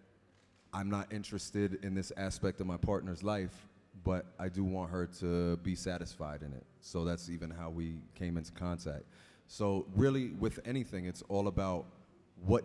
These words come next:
you are capable of in that relationship.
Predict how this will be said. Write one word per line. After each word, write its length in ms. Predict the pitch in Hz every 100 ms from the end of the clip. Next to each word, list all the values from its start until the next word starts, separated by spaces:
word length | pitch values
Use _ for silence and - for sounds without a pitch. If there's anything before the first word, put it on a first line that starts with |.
| 92
you 480 | 98 113 113 104 - - - -
are 220 | 113 107
capable 540 | - 101 87 80 80
of 160 | 76 71 - - -
in 140 | 98 98
that 160 | 95
relationship. 640 | 90 90 90 85 85 85